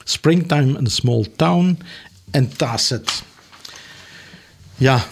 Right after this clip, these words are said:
dus, eh, mijn, eh, eerste, dus, eh, eh, ik vind, eh, ja, ik, ik, ik kan zo geen top drie maken. Dat is, eh, ik vind, eh, Houses of Sound van Pierre Bertin vind ik geweldig.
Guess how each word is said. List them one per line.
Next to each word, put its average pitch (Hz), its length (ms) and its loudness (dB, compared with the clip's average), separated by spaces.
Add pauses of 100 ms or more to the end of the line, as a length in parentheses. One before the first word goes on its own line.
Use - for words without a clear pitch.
(120)
dus, 120 500 0
eh, 127 240 4 (120)
mijn, 135 360 2
eh, 123 200 -2
eerste, 170 500 0
dus, 139 360 -2
eh, 120 380 0
eh, - 1000 -6
ik 151 120 -4
vind, - 380 -2
eh, 127 120 0 (340)
ja, 113 200 0
ik, - 440 -8
ik, 110 160 -6 (100)
ik 135 280 -6
kan 123 160 -2
zo 110 100 0
geen 110 320 0
top 110 180 -2
drie 113 180 2
maken. 107 340 0
Dat 107 240 -6
is, - 180 -8
eh, 113 160 0 (480)
ik 139 160 -2
vind, 139 300 2
eh, 113 300 0
Houses 127 400 0
of 117 100 0
Sound 135 320 -2
van 120 240 -2 (100)
Pierre 123 240 0
Bertin 120 360 -4
vind 123 140 -4
ik - 80 -8
geweldig. 120 440 -4